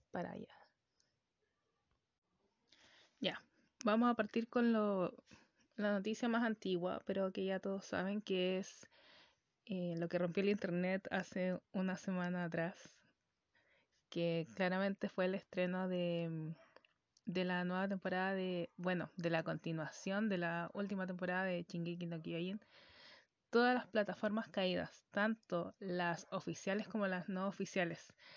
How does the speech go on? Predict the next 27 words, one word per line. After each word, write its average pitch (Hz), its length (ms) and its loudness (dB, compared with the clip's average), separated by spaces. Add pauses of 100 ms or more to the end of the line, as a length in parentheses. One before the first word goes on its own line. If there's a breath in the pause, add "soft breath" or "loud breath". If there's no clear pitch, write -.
(240 loud breath)
noticias 185 640 -2
en 175 100 -2
todos 190 240 0
los 190 140 -2
medios 185 400 0
importantes - 960 -4
de 175 100 -2
comunicación, 170 680 -4
vi 175 120 -2
noticias 175 500 -6
ahí 170 180 -2
por, 165 360 -4 (500 soft breath)
eh, 175 360 0
canales 175 500 0
de 175 80 -2
televisión, 214 880 -2 (1300 soft breath)
eh, 190 320 0 (480)
canales 196 440 2
importantes 208 880 -2 (100)
como 185 300 -2
B 185 120 4
B 185 120 4
C - 220 -2
incluso, 220 840 0 (600 loud breath)
para 190 220 -2
que 180 140 -6
vean 180 400 -2